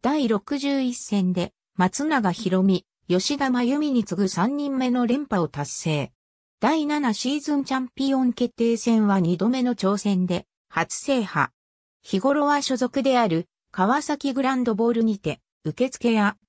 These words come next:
レッスンなどの通常業務をしながら、自らのレッスンにも励んでいる。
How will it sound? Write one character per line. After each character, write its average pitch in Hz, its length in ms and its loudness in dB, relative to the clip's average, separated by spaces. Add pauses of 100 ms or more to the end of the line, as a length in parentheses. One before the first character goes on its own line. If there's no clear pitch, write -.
レ 220 100 2
ッ 277 40 2
ス - 280 -4
ン 220 120 2
な 220 120 0
ど 220 140 0
の 165 160 2
通 233 320 0
常 226 260 2
業 247 220 2
務 202 180 2
を 165 80 2
し - 160 -4
な 165 140 -2
が 160 120 -2
ら、 156 220 -6 (240)
自 294 260 0
ら 240 220 0
の 170 140 2
レ 208 80 0
ッ 247 40 2
ス - 220 -2
ン 202 100 4
に 170 120 0
も 151 100 -4
励 180 340 -4
ん 226 80 2
で 175 100 2
い 147 140 -2
る。 135 200 -8